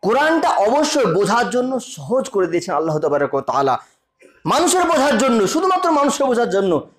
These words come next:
কারণ এই কোরআনের মাধ্যমে আমরা পথ পাবো। পৃথিবীর বুকে মানুষ কিভাবে চলাফেরা করবে, সমস্ত নির্দেশনা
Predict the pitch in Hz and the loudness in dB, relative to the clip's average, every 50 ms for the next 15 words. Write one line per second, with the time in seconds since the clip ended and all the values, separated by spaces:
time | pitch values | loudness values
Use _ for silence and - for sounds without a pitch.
0 | _ _ _ _ _ _ _ _ _ - 226 226 233 269 302 330 370 427 403 359 | _ _ _ _ _ _ _ _ _ -2 0 0 2 2 2 2 2 2 0 -2
1 | - - - - - - _ _ _ _ _ _ _ _ _ _ _ _ _ _ | -4 -8 -14 -18 -20 -20 _ _ _ _ _ _ _ _ _ _ _ _ _ _
2 | _ _ _ _ _ _ _ _ _ _ _ _ - 220 247 254 - - 175 190 | _ _ _ _ _ _ _ _ _ _ _ _ -2 0 0 0 -2 -2 -2 0
3 | 208 214 233 254 277 285 277 262 233 220 208 220 185 175 196 202 208 190 170 139 | 2 2 2 2 2 0 0 0 0 0 0 0 -2 -2 0 0 2 2 0 -2
4 | - - - _ _ _ _ - 143 147 151 160 156 147 135 - - - - 147 | -4 -8 -16 _ _ _ _ -2 0 0 2 2 0 0 -2 -2 -8 -8 -4 -2
5 | 165 202 214 208 - - 147 131 123 123 117 - - _ _ _ _ - 262 233 | 0 0 -2 -4 -4 -4 -4 -2 -2 -4 -6 -8 -12 _ _ _ _ -4 -4 -2
6 | 294 330 339 370 392 403 381 381 381 381 - 370 359 320 320 320 349 330 - - | 0 0 0 2 2 2 2 2 2 2 2 0 2 2 2 2 2 0 0 -2
7 | - 311 294 277 311 349 359 403 392 370 359 339 349 339 240 311 320 311 - 294 | -2 -2 0 0 2 2 0 0 0 0 0 0 0 0 0 0 0 0 0 0
8 | 285 285 247 262 240 190 - - - - - - - 330 381 415 427 440 - 415 | 0 2 2 0 0 0 -2 -4 -8 -10 -8 -4 -2 0 0 2 2 2 2 0
9 | 440 440 - - - 359 349 330 269 247 294 339 339 339 381 392 - 277 359 359 | -2 -4 -8 -6 -2 0 0 2 2 2 2 0 0 0 0 0 0 0 2 2
10 | 339 247 - | 0 0 -2